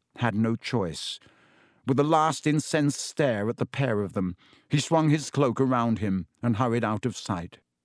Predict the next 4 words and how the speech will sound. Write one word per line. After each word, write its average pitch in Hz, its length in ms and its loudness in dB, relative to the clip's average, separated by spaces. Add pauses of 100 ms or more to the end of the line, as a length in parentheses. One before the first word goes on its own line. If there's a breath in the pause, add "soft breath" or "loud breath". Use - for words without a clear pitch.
(1080)
Harry 190 600 0
Potter 190 480 0 (160 loud breath)
freed 180 680 -2 (100)
Dobby 165 680 -2